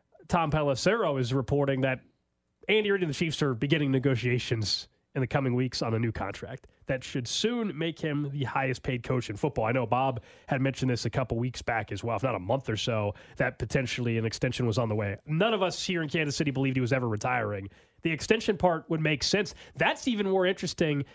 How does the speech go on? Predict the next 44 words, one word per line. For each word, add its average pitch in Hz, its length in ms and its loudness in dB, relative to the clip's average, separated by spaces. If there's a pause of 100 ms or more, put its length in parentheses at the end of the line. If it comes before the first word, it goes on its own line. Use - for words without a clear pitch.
(140)
uh, 147 60 2
or 147 100 4
at 160 60 2
least 180 240 0
a - 20 2
new, 143 260 0
new 156 200 0
deal 147 480 0
would, 139 140 0
would 143 140 -2
make 147 160 0
him 135 120 0
the 123 40 0
highest 131 220 0
paid - 140 -4
coach 202 220 0
because 156 200 0
his 139 100 0
current 269 280 2
deal 175 180 0
is 147 80 -2
up 160 220 0
on, 143 160 2
in 139 140 -4
twenty 156 220 -2
twenty-five. 127 760 -2 (480)
But 175 160 4 (180)
is 175 160 0
it 180 200 0 (220)
just 226 360 0
new 165 240 -2
terms, 247 440 0
or 190 140 2
is 170 80 0
it 185 80 4
actually 196 320 2
gonna 180 160 2
be 175 140 0
a 165 40 -2
full-blown 165 460 2
extension? 196 480 -2
It 139 100 0
sounds 208 380 0
like 143 300 2